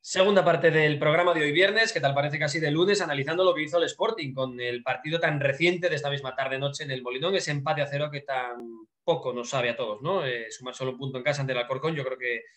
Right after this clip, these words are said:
que nos sabe a poco. Pero bueno, tertulia habitualmente desde los pisones, hoy por el hecho de jugar tan tarde el Sporting viernes, vamos a hacerla desde el domicilio de cada uno de los jugadores, pero con ganas de, de estar ahí presente siempre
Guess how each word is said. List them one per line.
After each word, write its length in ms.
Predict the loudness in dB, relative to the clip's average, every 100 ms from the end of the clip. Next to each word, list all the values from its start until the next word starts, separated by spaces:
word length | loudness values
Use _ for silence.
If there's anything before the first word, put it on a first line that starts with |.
| _ _ -2
que 140 | 0
nos 100 | 2
sabe 200 | 4 2
a 80 | 0
poco. 180 | -6 -6
Pero 160 | -2
bueno, 220 | -2 -2
tertulia 720 | -2 2 4 6 8 8 6 2
habitualmente 480 | 0 0 0 0 0
desde 200 | 0 0
los 120 | -2
pisones, 400 | 0 0 0 0
hoy 120 | -4
por 340 | -2 0 0 -4 _ _ -12
el 140 | -8
hecho 180 | -6 -4
de 240 | -2 -2
jugar 300 | -4 -2 -2
tan 160 | -2 -2
tarde 180 | 0 -2
el 60 |
Sporting 320 | -4 -8 -6 -2
viernes, 320 | 0 0 -4
vamos 180 | -6 -6
a 40 |
hacerla 340 | -8 -4 -2
desde 240 | -4 -4 -6
el 80 | -4
domicilio 420 | -2 0 0 0
de 80 | 0
cada 180 | 0
uno 140 | -2 -4
de 80 | -4
los 400 | -2 -2 -4 -6
jugadores, 440 | -2 0 0 -2
pero 140 | -6
con 140 | -8 -6
ganas 260 | -4 -4 -4
de, 200 | -6 -6
de 80 |
estar 220 | -8 -4 -4
ahí 100 | -2
presente 400 | -4 -4 -6 -8
siempre 400 | -10 -6 -6